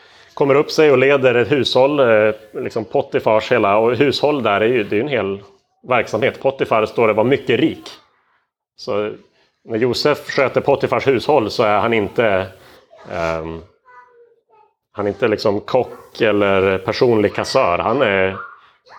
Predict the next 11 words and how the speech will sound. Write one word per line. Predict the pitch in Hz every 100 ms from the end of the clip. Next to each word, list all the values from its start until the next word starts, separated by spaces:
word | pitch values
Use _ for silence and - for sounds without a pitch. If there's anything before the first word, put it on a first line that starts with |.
| -
snarast | - 120 107 143
en | 117
V | 135 90
D | 120
kanske. | 113 - - 117 _ _ _ _ _ _ _ _ _ _ _ _ _ - _ _ _ 202 113 -
För | -
någon | 147 123
som | 143 143
äger | 127 107 135
slavar | 151 143 113 113 131 131 113
och, | 104 104